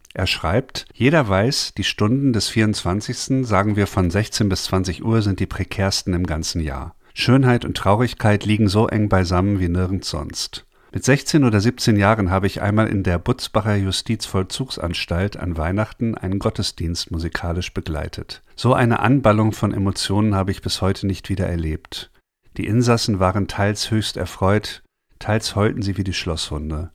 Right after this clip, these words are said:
Die Selbstmordrate ist in diesen Stunden ja angeblich auch so hoch wie sonst nie. Zitat Ende. Es scheint also so zu sein, dass der Heiligabend die Gefühle intensiver macht, die positiven, aber auch die negativen. Wenn man alleine ist, bleibt man ihnen schutzlos ausgeliefert.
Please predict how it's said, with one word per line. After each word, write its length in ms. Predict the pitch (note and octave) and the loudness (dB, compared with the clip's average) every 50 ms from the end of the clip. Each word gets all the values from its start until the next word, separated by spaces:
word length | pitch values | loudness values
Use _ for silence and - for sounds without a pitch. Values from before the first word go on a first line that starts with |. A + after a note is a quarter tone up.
| _ _ - | _ _ -10
Die 60 | - | -6
Selbstmordrate 880 | E2+ E2+ F#2 G2+ - - - - A#2+ A2 - - - G#2+ G#2+ A2 - A#2 | -2 0 0 0 0 -2 0 2 2 2 0 0 2 2 2 2 2 -2
ist 200 | - G#2+ - - | -4 -4 -4 -4
in 120 | G2 F2 | -6 -4
diesen 200 | F2 F#2 F#2 F#2 | -4 -4 -4 -4
Stunden 320 | - - - F#2+ F#2 G2 F#2 | -4 -4 -2 -2 -2 0 0
ja 100 | F#2 F2 | -2 -2
angeblich 500 | - F#2 F2 G2 F#2+ - G#2 F#2+ - - | -2 -2 -2 -4 -2 -2 -4 -4 -4 -4
auch 160 | G2 G2+ - | -4 -4 -4
so 180 | - G2 D#2+ | -4 -4 -4
hoch 240 | D#2 E2+ E2+ E2+ - - | -4 -4 -6 -6 -6 -8
wie 60 | F#2 | -6
sonst 440 | E2+ F2 E2 E2 D#2+ - - - - | -2 -2 -2 -2 -2 -6 -6 -6 -4
nie. 340 | D#2 D2+ D2 C#2 C#2+ - - | -4 -4 -4 -4 -6 -10 -12
Zitat 460 | - - - - - - D#2 D2+ - | -14 -14 -12 -12 -10 -8 -8 -8 -8
Ende. 380 | - D#2 D#2+ D#2+ D2 C#2 C#2 D#2 - _ _ _ - - - - _ _ _ _ - | -8 -6 -6 -6 -6 -6 -8 -10 -14 _ _ _ -20 -20 -20 -20 _ _ _ _ -8
Es 80 | - - | -4 0
scheint 280 | - G#2+ A2 B2 - | 2 4 4 4 4
also 180 | C#3+ C3+ B2+ B2+ | 4 2 4 4
so 140 | A2+ A#2+ B2+ | 2 0 -2
zu 160 | - - B2 | -2 -2 -2
sein, 280 | G2 F2+ E2+ G2 A#2+ C3+ | 0 0 0 2 2 2
dass 140 | B2+ - | 0 0
der 140 | - B2 F#2+ | -2 0 0
Heiligabend 680 | F#2+ G#2 G#2+ A2 G2 - - G2 F#2 F#2+ G#2+ C3 C3 - | 2 2 2 0 -2 -4 -6 -4 -2 0 0 0 0 0
die 80 | A2+ | -2
Gefühle 400 | G2 G#2 - - - A#2+ B2 B2 | -4 -4 -6 -2 -2 0 0 2
intensiver 640 | - - A2 - A2+ G#2 G2+ G2 G#2+ A#2 A2+ G#2 E2 | 0 0 -2 0 0 0 2 2 0 0 0 0 -2
macht, 460 | E2 D#2 D2 - - - - - - | -2 -2 -4 -6 -8 -12 -14 -10 -8
die 60 | - | -8
positiven, 680 | - - - A2+ A#2+ B2 C3 - - B2+ A#2 A2+ A2+ | -8 -4 -2 -2 0 0 -2 -4 -4 -4 -2 -2 -2
aber 180 | - G2 - - | -2 -2 -2 -4
auch 100 | G2+ - | -4 -4
die 120 | - F#2 | -4 -4
negativen. 840 | F2 F2+ F#2+ G2 G2 F2 D#2+ - - - F#2+ - - E2 E2 - - - - _ | -2 -2 -2 -2 -2 -4 -6 -8 -10 -12 -12 -10 -10 -10 -10 -12 -14 -18 -20 _
Wenn 120 | - G#2 G#2 | -4 0 2
man 160 | A2 A2 - | 2 2 2
alleine 420 | - F#2+ F#2+ F#2 F#2 A#2 C#3 C3+ | 0 0 0 2 2 2 2 2
ist, 200 | G#2+ F#2 - - | 0 0 -2 -4
bleibt 280 | - - F#2 F2 - - | -4 -2 -4 -4 -2 -2
man 140 | - G2+ F#2 | -4 -4 -2
ihnen 180 | G2 G2 G2 | -2 -2 -2
schutzlos 560 | G2 - - A2+ - - - A2 G#2+ G2 - - | -2 -4 -6 -6 -6 -4 -2 -2 -2 -2 -2 -4
ausgeliefert. 1000 | - G2+ G2 - - - D#2+ E2 D#2+ E2 - - - - - - - - - _ | -4 -4 -4 -4 -4 -6 -6 -6 -10 -10 -12 -12 -14 -12 -12 -12 -12 -12 -14 _